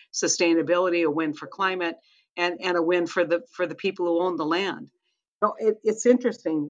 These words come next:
I am a, a voracious, uh, property rights believer. Um, I, I once got in a debate about, um, uh, production of natural gas, um, and, and I was listening to this debate, and finally I just looked at my,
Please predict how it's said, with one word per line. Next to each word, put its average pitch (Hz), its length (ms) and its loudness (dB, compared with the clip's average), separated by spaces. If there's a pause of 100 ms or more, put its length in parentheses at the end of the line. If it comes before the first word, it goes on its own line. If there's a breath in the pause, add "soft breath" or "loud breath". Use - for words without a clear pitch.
(160)
I 208 160 0
am 240 120 -2
a, 139 200 -6 (220)
a 151 180 -12 (520)
voracious, 175 840 2 (420)
uh, 143 320 -2 (260)
property 190 400 4
rights 147 520 0 (460)
believer. 156 480 2 (720)
Um, 165 400 0
I, 185 180 6
I 185 100 2
once 196 260 2
got 175 220 0
in 180 60 4
a 175 60 6
debate 175 380 2
about, 156 360 0 (140)
um, 143 460 -4 (420)
uh, 135 140 -8 (160)
production 170 460 0
of 147 100 -2
natural 156 400 -2
gas, 156 560 -4 (100)
um, 143 440 -10 (100)
and, 156 240 -10 (240)
and 160 160 -10
I 160 80 -6
was 160 240 -6
listening 220 420 0
to 185 100 -2
this 165 180 -4
debate, 214 360 0
and 147 120 -10
finally 190 320 0
I 156 80 -4
just - 240 -10
looked 208 240 -10
at 165 240 -2
my, 160 420 -6